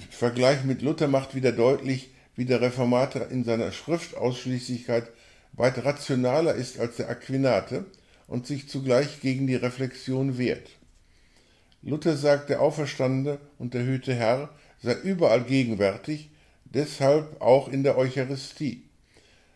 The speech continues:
Das ist eine bloße Vorstellung, die sich den Raum wie mit Wellen angefüllt denkt, die von einer Antenne, das in Brot und Wein, aufgefangen werden.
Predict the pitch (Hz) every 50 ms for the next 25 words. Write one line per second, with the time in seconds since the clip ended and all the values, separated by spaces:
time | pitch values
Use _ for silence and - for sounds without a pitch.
0 | _ _ _ - - 147 151 156 - - - 143 131 - - - 117 123 123 123
1 | 107 101 120 135 131 131 - 131 123 - - 143 160 160 - - - - 113 104
2 | 98 120 143 151 147 - - _ _ _ _ _ _ - 123 123 120 120 127 123
3 | - 123 110 104 104 95 107 113 131 147 165 160 160 - - _ _ _ _ -
4 | 113 120 123 123 120 123 92 - 127 143 156 147 135 - 117 135 143 131 120 113
5 | - - 123 120 120 123 - 123 131 156 165 160 - - - _ _ _ _ _
6 | _ - 131 147 135 - 123 127 120 - - 107 117 120 107 95 107 104 104 -
7 | - 135 131 156 165 165 160 - - _ _ _ _ - 104 101 - 113 113 107
8 | - 104 113 123 123 123 117 117 101 101 107 120 120 - - 131 143 139 - -
9 | 131 - - 104 101 110 110 107 104 107 101 90 - 67 -